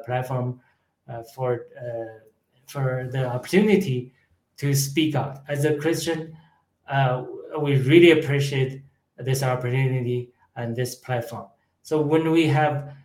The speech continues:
uh, exercised our, uh, freedom of speech, eventually the truth will spread,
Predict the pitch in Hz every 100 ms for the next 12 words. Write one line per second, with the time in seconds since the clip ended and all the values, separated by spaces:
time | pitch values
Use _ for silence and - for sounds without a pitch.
0 | _ - 139 135 135 139 - 156 - 165
1 | 156 147 139 127 123 - 135 123 - 156
2 | 175 156 147 - - 170 156 - - _
3 | _ _ _ 160 135 180 202 196 - 110
4 | 107 - - 135 139 - 180 196 - -
5 | 135 135 135 - 135 123 120